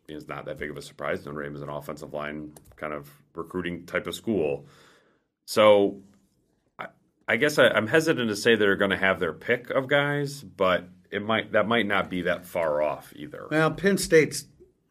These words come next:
Speaker 2: Penn State and Michigan are thoroughly involved with these guys as well, and especially Penn State. I think it's, I mean, it's going to be, it's going to be a battle. I love Rocco Spindler on the inside.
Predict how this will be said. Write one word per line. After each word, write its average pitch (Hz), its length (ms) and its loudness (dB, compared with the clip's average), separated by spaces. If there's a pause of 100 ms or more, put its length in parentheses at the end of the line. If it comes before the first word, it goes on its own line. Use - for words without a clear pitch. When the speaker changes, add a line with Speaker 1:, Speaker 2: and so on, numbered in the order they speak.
(280)
Speaker 2:
Penn 208 220 2
State 170 300 4
and 135 60 -2
Michigan 127 440 0
are 113 100 -4
thoroughly 156 880 0
involved 123 560 2
with 113 200 -4
these 120 240 -4
guys 113 360 0
as 95 140 -10
well, 98 540 -2
and 107 180 -8
especially 120 720 -2
Penn 98 300 -8
State. 104 420 -4
I 117 140 -6
think 147 160 -6
it's, - 300 -12 (460)
I 107 60 -12
mean, 135 140 -2
it's 147 140 -4
going 165 260 0
to 127 60 -2
be, 117 480 0
it's 127 220 -4
going 127 240 -6
to 117 60 -6
be 110 220 -2
a 104 40 -4
battle. 95 440 -6
I 113 80 -8
love 135 560 0 (800)
Rocco 131 400 -2
Spindler 127 480 -4
on 104 120 -4
the 107 180 -4
inside. 127 720 -2